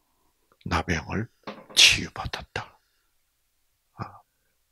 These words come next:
자, 이, 이 말은 요즘 한국적으로, 한국식으로,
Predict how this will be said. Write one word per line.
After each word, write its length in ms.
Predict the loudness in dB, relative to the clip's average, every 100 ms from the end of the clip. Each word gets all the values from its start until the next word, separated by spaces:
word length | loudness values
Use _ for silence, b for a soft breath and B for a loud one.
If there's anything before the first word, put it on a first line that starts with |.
| _ _ _ _ _ _ _ _ _ _ _ _ _ _ _ _ _ _ _ _ _ _ _ _ _ _ _ _ _ _ _ _ _ _ _ _ _ _ _ _ _ -18 -4
자, 240 | -4 -2 2
이, 420 | 6 6 6 4 4
이 280 | 4 6 6
말은 880 | 6 4 4 2 2 0 -4 -10 -6 -6 -6 _ B B B B _ _ 6
요즘 560 | 8 8 10 10 8 4
한국적으로, 720 | 6 6 6 8 6 6 -4 _ _ _ _ 2 6 6 8 8 8 6 4 4 -2
한국식으로, 1200 | 0 2 4 2 4 2 4 4 4 2 2 -2